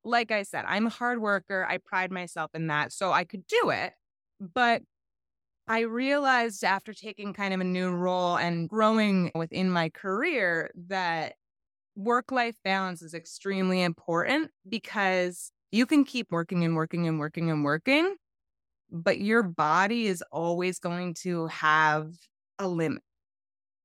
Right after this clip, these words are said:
whether you want it to or not. And if you don't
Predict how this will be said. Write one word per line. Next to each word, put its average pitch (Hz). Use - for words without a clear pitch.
whether 190
you 196
want 175
it -
to 220
or 175
not. 170
And 202
if 196
you 202
don't 220